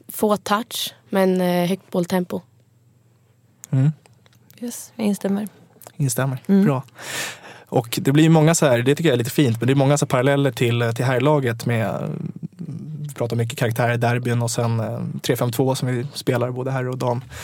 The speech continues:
Speaker 2: damsidan. Eh, ett återkommande dilemma i år för herrarna har ju varit det här med konkurrensen i laget, att det, är det positivt med att det är så bra spelare på varje position, och så får man ju verkligen säga att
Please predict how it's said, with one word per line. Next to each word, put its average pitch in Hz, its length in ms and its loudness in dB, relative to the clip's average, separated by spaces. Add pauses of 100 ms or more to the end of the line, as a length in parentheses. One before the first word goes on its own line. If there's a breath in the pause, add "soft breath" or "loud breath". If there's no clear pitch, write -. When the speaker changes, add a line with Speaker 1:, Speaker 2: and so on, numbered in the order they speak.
(340 loud breath)
Speaker 2:
damsidan. 131 560 2 (100)
Eh, 120 360 2
ett 123 400 -4 (460)
återkommande 131 920 2
dilemma 127 540 0
i 135 40 0
år 139 220 4
för 131 120 -4
herrarna 131 300 2
har 131 40 4
ju 123 60 2
varit 120 200 0
det 131 60 -2
här 123 140 0
med 120 180 -6
konkurrensen 135 680 2
i 123 60 -2
laget, 131 400 2
att 113 140 -6
det, 120 180 0
är 127 100 0
det 123 100 0
positivt 127 540 -4
med 127 120 -4
att 117 100 -6
det 127 80 -4
är 120 40 -6
så 131 100 -4
bra 123 320 2 (680 loud breath)
spelare 131 380 2
på 135 80 0
varje 123 160 4
position, 131 440 2
och 120 80 0
så 139 180 2
får 139 140 0
man 127 80 4
ju 123 40 4
verkligen 123 200 2
säga 120 160 0
att 117 240 -10